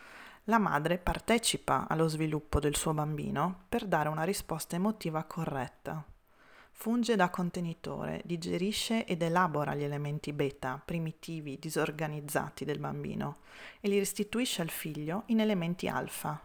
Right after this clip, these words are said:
riformulati ed adeguati alla realtà. La funzione della madre di metabolizzare, di grande stomaco esterno, che si chiama reverie materna, consente al bambino di digerire il materiale non pensabile,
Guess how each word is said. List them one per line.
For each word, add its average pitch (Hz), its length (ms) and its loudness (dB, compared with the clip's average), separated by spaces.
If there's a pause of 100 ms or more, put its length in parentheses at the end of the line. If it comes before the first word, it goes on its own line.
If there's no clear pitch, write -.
riformulati 170 1040 0
ed 190 160 -2
adeguati 175 520 2
alla 156 160 0
realtà. 147 420 -2 (1300)
La 190 120 2
funzione 190 440 2
della 165 240 2
madre 147 360 0
di 156 100 -2
metabolizzare, 151 1120 0
di 156 140 -2
grande 175 440 8
stomaco 147 520 -2
esterno, 147 800 0
che - 140 -6
si 156 140 -2
chiama 156 260 -2
reverie 151 360 0
materna, 147 680 -2 (960)
consente 233 480 0
al 180 80 2
bambino 185 520 2
di 185 180 0
digerire 165 640 2
il 175 100 2
materiale 170 560 0
non 165 220 0
pensabile, 147 840 -6